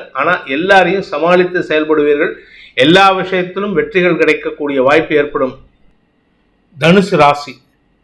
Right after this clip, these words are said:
இன்று உங்கள் குடும்ப தேவைகள் பூர்த்தியாகக்கூடிய வகையில, வழக்கு சார்ந்த வெற்றிகள் சார்ந்த வகையில இன்னைக்கு நிறைய முயற்சி எடுப்பீங்க. அது சம்பந்தமான அலைச்சல் இருக்கும். ஆனா அந்த அலைச்சல் உங்களுக்கு லாபத்தை தரக்கூடிய வகையிலாக இருக்குமே தவிர நஷ்டத்தை ஏற்படுத்தாது.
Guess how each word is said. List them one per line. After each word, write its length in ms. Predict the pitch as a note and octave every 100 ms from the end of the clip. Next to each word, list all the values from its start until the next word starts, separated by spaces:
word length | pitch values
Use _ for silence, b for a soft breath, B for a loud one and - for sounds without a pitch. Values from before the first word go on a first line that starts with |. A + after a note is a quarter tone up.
| -
இன்று 400 | D3+ F#3+ F3+ D3
உங்கள் 380 | D#3 D3+ C3 B2+
குடும்ப 340 | F#3+ A3+ G#3+
தேவைகள் 600 | A3 E3+ F3 E3 F#3 F3+
பூர்த்தியாகக்கூடிய 840 | F3 F#3 F#3 F3 E3 D3+ D3+ C#3 C3+
வகையில, 460 | C3 C#3+ D3+ F#3+ - A2
வழக்கு 400 | C3 F#3+ G3 G#3
சார்ந்த 400 | F3+ E3+ D#3 C3+
வெற்றிகள் 600 | C3 B2+ E3 D#3+ D3 -
சார்ந்த 440 | - C#3 C3+ D3 B2
வகையில 460 | A#2+ C#3+ C#3 F3 -
இன்னைக்கு 260 | C3 C3+ A#2+
நிறைய 320 | A#2+ D3+ F3+
முயற்சி 380 | D#3 D#3 D#3 D#3
எடுப்பீங்க. 460 | C#3+ C#3+ C3+ D#3+ -
அது 220 | C3 D#3+
சம்பந்தமான 640 | D#3 D3 D#3 D#3+ D#3 C#3+
அலைச்சல் 500 | A#2 A#2+ D#3+ - D3
இருக்கும். 380 | C3 B2+ C3+ C3 _ b b b
ஆனா 200 | C#3 E3
அந்த 180 | D#3 B2
அலைச்சல் 500 | B2 D#3+ - F#3 F3+
உங்களுக்கு 500 | C3+ D3 B2+ B2+ C3+
லாபத்தை 580 | A2 A2+ D#3+ F3+ F3 D#3+
தரக்கூடிய 500 | D3 C#3 - C3+ B2+
வகையிலாக 540 | B2 C#3+ C#3+ C3+ B2+
இருக்குமே 360 | B2+ A#2+ C3 A#2+
தவிர 360 | A#2 A#2 F#3+ F#3
நஷ்டத்தை 460 | A#2 - D#3+ D3+ C3
ஏற்படுத்தாது. 640 | C3+ C3+ B2 B2 A#2+ A#2+